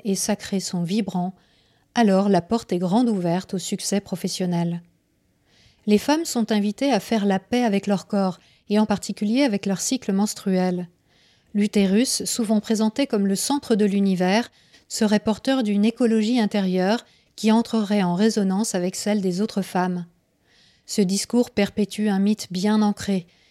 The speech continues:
l'idée que les cycles menstruels des femmes vivant en communauté auraient tendance à se synchroniser. Les nombreuses études faites à ce sujet montrent cependant que ce n'est pas le cas.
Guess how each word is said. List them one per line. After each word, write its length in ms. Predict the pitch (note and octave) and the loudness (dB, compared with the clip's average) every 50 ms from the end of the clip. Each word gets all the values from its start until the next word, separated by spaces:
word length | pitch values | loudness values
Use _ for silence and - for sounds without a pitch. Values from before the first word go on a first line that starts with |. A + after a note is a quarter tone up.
| _ _ _ _ | _ _ _ _
l'idée 420 | G3 G3+ A3+ A#3 G#3 G3+ G#3+ B3+ | 0 0 0 2 2 4 2 2
que 120 | B3+ - G#3 | 2 2 0
les 120 | F#3 F#3+ | 0 0
cycles 360 | F3+ - - - - - F#3+ | -2 -2 -4 -4 -4 -2 -2
menstruels 580 | F#3 G3 A#3+ B3+ - - - A3+ G#3 F#3 F#3 F3+ | 0 0 0 0 -2 -4 -2 0 2 2 2 2
des 120 | G3+ A#3+ | 2 2
femmes 320 | A3+ - - F#3 F3+ F3+ F#3 | 2 0 -2 -2 0 0 0
vivant 320 | G3 A3+ A3 G3 G3 F3+ | 0 0 0 0 0 0
en 60 | F3+ | 0
communauté 760 | F3 A3+ A#3 A#3+ B3 G#3 F3+ F3+ F#3 - - G3 G#3 A#3 A#3 - _ _ _ _ _ - | 0 0 0 2 2 2 0 0 -2 -2 -2 0 0 0 -2 -4 _ _ _ _ _ -4
auraient 240 | G3+ G3+ F#3 F#3+ F#3+ | -2 0 0 0 0
tendance 420 | - G3 G3 G3 A#3 C4+ C4+ - | 0 0 0 2 2 0 0 0
à 60 | G#3 | -2
se 140 | F3+ - G3+ | -2 -2 -4
synchroniser. 840 | F#3+ - G#3+ G#3+ - - A#3 A3 G#3 G3+ G3 E3+ F#3 F3+ F3+ F3 - _ _ _ _ _ _ _ _ _ _ _ _ _ _ _ _ _ - | -2 -2 -2 -2 -2 0 0 2 2 2 0 0 -2 -2 -2 -4 -8 _ _ _ _ _ _ _ _ _ _ _ _ _ _ _ _ _ -6
Les 200 | G3 F#3 G3 G3 | -2 2 2 4
nombreuses 520 | G3 G3+ G#3+ G#3+ G3+ G#3 G#3+ G#3 G3 G3 | 4 4 4 4 2 4 2 2 2 2
études 380 | G#3 F#3+ - - G#3 G3+ E3+ F3 | 0 -2 -2 -4 -6 -6 -4 -6
faites 300 | E3+ - A#3 A#3 A3+ A#3+ | -4 -2 0 0 0 0
à 60 | A3+ | -2
ce 160 | G#3+ - A3+ | -2 -2 -4
sujet 400 | G#3+ - A#3 A3+ G#3 G#3+ A#3+ B3 | -4 -2 -2 -2 0 0 0 2
montrent 380 | B3 A#3 A#3+ B3+ B3 - - B3+ | 2 2 2 0 0 -2 -2 -4
cependant 680 | B3 - A#3+ A3 - G#3 G3+ F#3 G3 G3+ G3+ G#3+ A3+ - - - - | -2 -2 -4 -2 0 -2 0 0 0 0 0 -2 -4 -6 -12 -8 -4
que 120 | B3 B3+ | -2 -2
ce 160 | A#3+ - - | 0 0 0
n'est 160 | A#3 G#3 G3+ | 2 2 0
pas 180 | G3+ - G#3+ G#3 | 0 0 -2 -2
le 100 | F#3 F3+ | 0 -2
cas. 300 | F3 - - E3 D#3+ E3+ | -4 -4 -4 -4 -4 -6